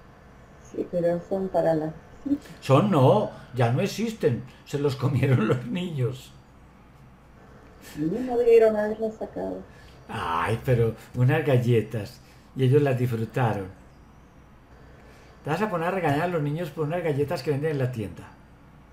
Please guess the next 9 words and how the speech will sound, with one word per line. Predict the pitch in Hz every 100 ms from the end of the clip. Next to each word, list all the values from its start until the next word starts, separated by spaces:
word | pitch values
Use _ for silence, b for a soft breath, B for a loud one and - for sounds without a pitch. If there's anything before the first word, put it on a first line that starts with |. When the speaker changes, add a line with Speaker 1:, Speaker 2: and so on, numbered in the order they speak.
| - - - - - - - - - - - - - - - - - - - - - B B
Speaker 2:
Y | 143
ellos | 135 113
disfrutaron. | 147 131 120 113 123 120 110 110
Usted | 110 131
no | 214
puede | 202
negar | 147 120 120 113
que | 131
ellos | 127 127